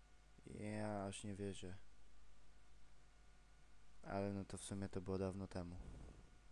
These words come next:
I to za sto tysięcy nawet. Do Championship.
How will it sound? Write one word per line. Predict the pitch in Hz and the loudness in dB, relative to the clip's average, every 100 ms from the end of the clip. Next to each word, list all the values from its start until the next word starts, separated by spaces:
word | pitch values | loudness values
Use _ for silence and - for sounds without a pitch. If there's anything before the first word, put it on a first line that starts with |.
| - - - - - - - - - - - - - - - - - - - - - - - - | -14 -10 -10 -8 -8 -8 -12 -18 -18 -18 -18 -16 -12 -10 -6 -6 -6 -8 -12 -12 -12 -12 -8 -8
I | - | -2
to | 95 | 4
za | 92 87 | 4 4
sto | - 107 | 4 2
tysięcy | 101 95 87 - | 2 0 -2 0
nawet. | 90 85 82 - - - - - - - - - - - - - | 0 0 -2 -6 -10 -10 -10 -10 -8 -6 -6 -8 -10 -14 -14 -4
Do | 92 - | -2 2
Championship. | 92 95 - 92 - 92 - | 2 2 -2 -4 -4 -6 -8